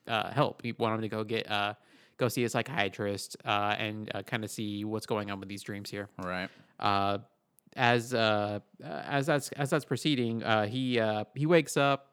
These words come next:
Speaker 1: and we get to meet the rest of the family. So we meet, uh, we get to see a little bit more of Lucy. Uh, I'm sorry, not Lucy,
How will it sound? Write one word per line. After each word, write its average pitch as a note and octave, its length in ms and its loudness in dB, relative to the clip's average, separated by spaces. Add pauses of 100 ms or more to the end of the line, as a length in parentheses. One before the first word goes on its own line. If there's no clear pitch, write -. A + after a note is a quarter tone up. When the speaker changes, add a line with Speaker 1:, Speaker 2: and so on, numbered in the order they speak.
Speaker 1:
and A#2 340 0
we B2 100 0
get C3 160 0
to B2+ 60 0
meet A#2 180 -2
the G#2 80 -2
rest A2 220 -2
of A2 80 2
the A#2 60 -4
family. G#2 280 -2
So G#2+ 160 0
we G#2 120 0
meet, A#2 280 -4
uh, G#2+ 220 2
we C3 100 0
get E3 120 -2
to C#3+ 80 -10
see D#3+ 160 -2
a D3 60 2
little C#3+ 120 2
bit B2+ 120 0
more A2+ 240 4
of A2 100 -2
Lucy. G2+ 440 -4 (520)
Uh, G2+ 440 2
I'm A#2 140 -6
sorry, G#2 220 2
not G#2 120 -4
Lucy, G2+ 320 -6